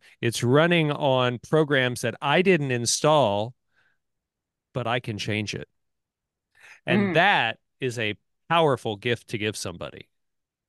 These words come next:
Speaker 2: Yes. Yes, it is. I love that. And I think that's actually a perfect place for us to end today
Speaker 1: <laughs>
Speaker 2: because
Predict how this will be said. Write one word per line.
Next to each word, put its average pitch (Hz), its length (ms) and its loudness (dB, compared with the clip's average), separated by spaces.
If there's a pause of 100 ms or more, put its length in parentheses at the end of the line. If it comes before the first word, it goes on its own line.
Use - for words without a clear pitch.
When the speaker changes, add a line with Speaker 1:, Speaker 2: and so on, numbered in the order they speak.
Speaker 2:
Yes. 170 520 -2 (160)
Yes, 190 340 -2
it 180 80 -4
is. 160 420 -6 (1500)
I 175 100 6
love 175 260 6
that. 208 280 4
And 185 100 -2
I 175 60 -4
think 185 180 -6
that's 175 200 -4
actually 170 280 -4
a 170 40 -4
perfect 170 280 -12
place 175 180 -6
for 175 120 -2
us 170 140 -4
to - 200 -4
end 175 360 -2
today - 320 0
Speaker 1:
<laughs> 156 40 -6
Speaker 2:
because 165 520 -2